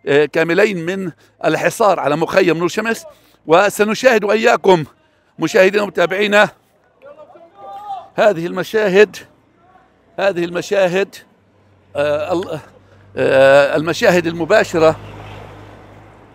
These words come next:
هذه المشاهد المباشرة لقوات الاحتلال بعد الانسحاب. إذن انسحاب قوات الاحتلال الآن، وكما نشاهد أمامنا المواطنون يهرعون إلى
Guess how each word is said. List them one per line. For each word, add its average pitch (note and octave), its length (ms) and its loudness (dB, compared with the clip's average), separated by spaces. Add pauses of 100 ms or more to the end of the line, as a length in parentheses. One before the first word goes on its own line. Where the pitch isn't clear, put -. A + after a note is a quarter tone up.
(680)
هذه F#3 220 0
المشاهد F3 600 -2 (120)
المباشرة F3 920 -2 (1080)
لقوات D#3+ 1080 -2
الاحتلال D#3 440 -4
بعد C#3+ 220 -4
الانسحاب. B2+ 460 -6
إذن F#3 300 -4 (280)
انسحاب D#3 500 -4
قوات D#3+ 240 -6
الاحتلال D3+ 340 -4
الآن، E3+ 460 -4 (280)
وكما D3+ 320 -4
نشاهد C#3 460 -8
أمامنا E3 480 -8 (480)
المواطنون F3 800 -10
يهرعون D3+ 440 -12
إلى D#3+ 340 -10